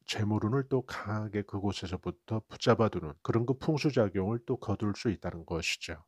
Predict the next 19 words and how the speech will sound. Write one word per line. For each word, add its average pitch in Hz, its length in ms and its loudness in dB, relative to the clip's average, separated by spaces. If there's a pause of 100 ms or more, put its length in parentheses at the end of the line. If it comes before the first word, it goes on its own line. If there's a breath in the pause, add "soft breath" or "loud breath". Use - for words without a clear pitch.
뱀의 117 400 2
기운은 123 340 2
또 143 140 2
모든 113 480 4
기회를 98 480 6
또 85 140 -2
정확하게 95 760 -4
또 87 180 -4
포착하는 104 600 -2
그 113 80 -4
힘을 147 340 2
의미합니다. 80 640 -4
현관문 113 600 4
손잡이부터 110 800 0
우리가 113 300 4
이렇게 90 380 -6 (100)
정화의식을 95 640 -2
해주게 110 360 0
되면 76 420 -6